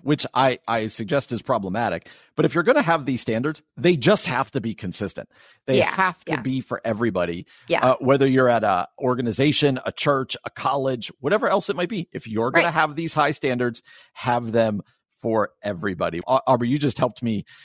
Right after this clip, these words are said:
Speaker 1: send a, uh, a s-, a personal Snapchat, a snap to my daughter at college.
Speaker 2: You s-,
Speaker 1: This
Speaker 2: you
Speaker 1: is
Speaker 2: snapped. That's the verb. You snapped your daughter.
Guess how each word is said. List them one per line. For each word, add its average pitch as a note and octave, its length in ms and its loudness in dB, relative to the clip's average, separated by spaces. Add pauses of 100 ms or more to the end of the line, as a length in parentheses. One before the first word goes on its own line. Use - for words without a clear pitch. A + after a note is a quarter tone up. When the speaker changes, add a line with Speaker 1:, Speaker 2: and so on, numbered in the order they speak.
(140)
Speaker 1:
send A#2+ 500 0
a, G#2 300 -2 (300)
uh, F#2+ 280 -2
a A#2 120 -4
s-, - 420 -6
a G2+ 120 -4
personal B2+ 440 -2
Snapchat, G#2 680 -4
a G2+ 80 -4
snap D#3+ 540 -2
to C#3 120 -2
my A2 160 -2
daughter B2 480 2
at G2+ 160 -6
college. A#2+ 380 2
Speaker 2:
You A#3+ 60 2
s-, - 300 -6
Speaker 1:
This A#3 140 0
Speaker 2:
you D4+ 60 0
Speaker 1:
is D4 100 0
Speaker 2:
snapped. C4 640 -2
That's C#4 220 2
the B3+ 80 -8
verb. A3 240 -6
You G3+ 80 -10
snapped B3 500 -2
your A3 80 -8
daughter. F#3+ 440 0